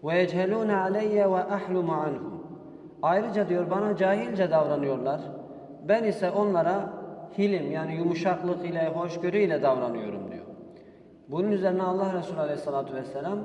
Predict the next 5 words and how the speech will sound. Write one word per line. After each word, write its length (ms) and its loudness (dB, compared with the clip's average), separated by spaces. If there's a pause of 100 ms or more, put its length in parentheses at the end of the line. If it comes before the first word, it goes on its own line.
(160)
akrabalık 680 0
bağı 180 2
hakkında 520 -6
şunu 220 -6
söylüyor. 440 -6